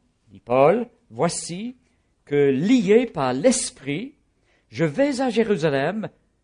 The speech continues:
sans savoir ce qui m'arrivera. Seulement, de ville en ville, le Saint-Esprit atteste et me dit que les liens et des tribulations m'attendent. Mais je ne fais aucun cas de ma vie, comme si elle m'était précieuse,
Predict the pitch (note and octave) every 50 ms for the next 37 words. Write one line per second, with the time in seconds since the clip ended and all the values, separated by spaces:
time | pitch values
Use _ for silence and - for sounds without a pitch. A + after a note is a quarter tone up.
0 | _ _ _ _ - - D3+ D3 C#3+ - - - F3 C#3+ A#2+ G#2+ G2 G#2+ A2+ B2+
1 | G#3 B3+ - - F#3 - - D3 D#3+ D#3 D#3 C#3+ C#3+ D3+ C#3 D3+ C3+ F3 A3+ D#4
2 | _ _ _ _ _ _ _ _ - - - C#4+ D4+ D4+ A#3+ F3 E3 F3 A3 D#4+
3 | - _ _ _ _ _ _ _ _ _ - D#3+ D3+ E3+ B3 C4 C4 C4 B3 G3
4 | G3+ G3+ G#3+ G#3+ G3 - F#3+ A3+ F#3+ - G#3 - - - E3 F3 E3+ - - G3+
5 | G#3 A3 - - - _ - A3 A3+ A#3 A#3+ A3 C#3+ C3 D3+ E3 D#3+ _ - D3+
6 | D3 D3 D3+ D3+ C#3+ C3+ C#3 E3 E3+ F#3 G#3+ A#3+ C4+ - _ _ _ _ _ -
7 | C#3 A#2 C#3 - - - - C#4+ A3+ B3 A3+ F3+ E3+ D#3 - - - - C3+ C#3
8 | D3 D3+ - _ _ _ _ _ _ _ _ _ _ A2+ B2+ C3 - - C3+ C3+
9 | C3 A#2 G2+ F2 E2 E2+ - _ _ _ _ _ _ _ _ _ _ _ _ _
10 | _ - B2 A#2+ A2 B2+ C3 - C3+ C#3 D3 - - D4+ D4 D4 C4 C4 B3 B3
11 | B3 A3+ G3 A3 A#3 A#3 A3 A3 B3+ C4 G#3+ B2 - _ _ _ _ _ _ _
12 | _ - G3+ G#3+ - - - G#3 G#3+ G#3 G3+ G#3 G#3 - A3 G#3+ - A#3 A3 -
13 | - - G#3 F#3 E3 C#3+ - - -